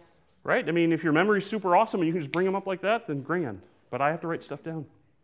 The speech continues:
especially the older I get. I still remember really well, but this is the way I choose to look at it. I worked in I T for a number of years, and the larger database you have,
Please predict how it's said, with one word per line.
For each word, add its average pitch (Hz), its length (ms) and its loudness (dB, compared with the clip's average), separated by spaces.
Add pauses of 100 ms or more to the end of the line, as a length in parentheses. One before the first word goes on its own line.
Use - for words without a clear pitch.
(600)
especially 160 360 -6
the 156 80 -4
older 151 220 -2
I 147 60 0
get. 151 240 -4 (640)
I 127 200 2
still 170 220 6
remember 196 380 6
really 156 280 6
well, 127 180 8
but 131 100 0
this 165 140 0
is 185 100 -4
the 190 60 0
way 160 120 4
I 151 100 6
choose 165 260 -2
to 165 80 0
look 147 180 2
at 110 140 0
it. - 20 -2
I 110 80 2
worked 127 220 0
in 147 80 -2
I 139 80 0
T 165 240 -4
for 151 160 -4
a - 20 0
number 139 220 0
of 180 100 -2
years, 127 320 -4 (340)
and 151 140 0
the 151 60 6
larger 156 420 4
database 160 580 -2
you 165 60 -6
have, 139 400 -4